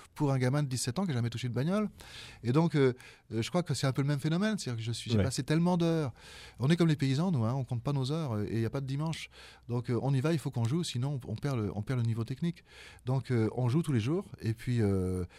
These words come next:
Speaker 1: et puis finalement, on, euh, on se rend plus compte, mais on affine, on affine, on affine, et au bout de quarante ans d'affinage, comment voulez-vous ne pas impressionner les autres ? Euh, si c'était pas impressionnant pour quelqu'un qui avait pas travaillé ça,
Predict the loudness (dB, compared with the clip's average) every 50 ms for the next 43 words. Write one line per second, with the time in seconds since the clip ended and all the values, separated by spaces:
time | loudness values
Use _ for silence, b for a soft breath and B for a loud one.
0 | B B B B B B B 0 0 0 0 0 -2 -2 -2 0 0 2 2 4
1 | 4 4 4 2 2 2 2 2 2 2 0 -2 B B B B B B -4 -2
2 | -2 0 0 -2 -4 -4 -4 -6 -8 -8 -8 -8 -6 -2 -2 0 0 0 -2 -2
3 | -2 0 0 0 0 0 -2 -4 -4 -2 0 0 2 0 0 -2 -2 -2 -2 -2
4 | 0 -2 -2 -4 -4 -4 -4 -2 -2 -2 -2 -2 -2 -4 -4 b b b -2 0
5 | 0 0 0 0 0 -2 -2 0 -2 -2 -2 0 0 0 0 0 0 0 0 0
6 | 0 0 0 0 2 4 4 4 4 4 2 2 2 2 2 2 4 2 0 0
7 | 2 0 2 2 2 0 -2 -4 -6 -10 B B B B B B B B -2 0
8 | 2 2 4 4 2 2 2 2 0 0 2 0 0 0 2 2 2 2 2 0
9 | -2 -2 -2 -4 -4 -4 -6 -10 -8 -8 -6 -4 -4 -4 -4 -4 -4 -4 -2 -2
10 | 0 -2 -2 -4 -6 -8